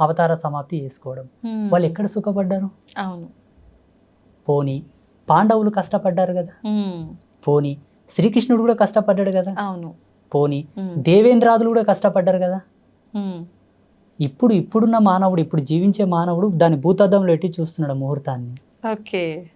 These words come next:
Speaker 1: దాని యొక్క నిర్మాణం, దాని యొక్క నిర్మాణం వేరు.
Speaker 2: మ్మ్.
Speaker 1: ముహూర్తాన్ని తప్పకుండా మానవ జన్మ ఎత్తిన తర్వాత ప్రతి మానవుడు
Speaker 2: మ్మ్.
Speaker 1: ముహూర్త నిశ్చయంతోనే జీవితకాలం గడవాలి.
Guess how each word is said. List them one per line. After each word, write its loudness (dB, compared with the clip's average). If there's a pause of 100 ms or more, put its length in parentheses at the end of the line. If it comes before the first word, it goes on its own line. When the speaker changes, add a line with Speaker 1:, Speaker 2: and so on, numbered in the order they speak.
(140)
Speaker 1:
దాని 0
యొక్క 0
నిర్మాణం, 2
దాని 2
యొక్క -2
నిర్మాణం 2
వేరు. -2 (140)
Speaker 2:
మ్మ్. -6 (720)
Speaker 1:
ముహూర్తాన్ని 0
తప్పకుండా -4
మానవ -2
జన్మ -2
ఎత్తిన -4
తర్వాత -4
ప్రతి -4
మానవుడు 0 (180)
Speaker 2:
మ్మ్. -6
Speaker 1:
ముహూర్త 0
నిశ్చయంతోనే -2
జీవితకాలం 0
గడవాలి. 0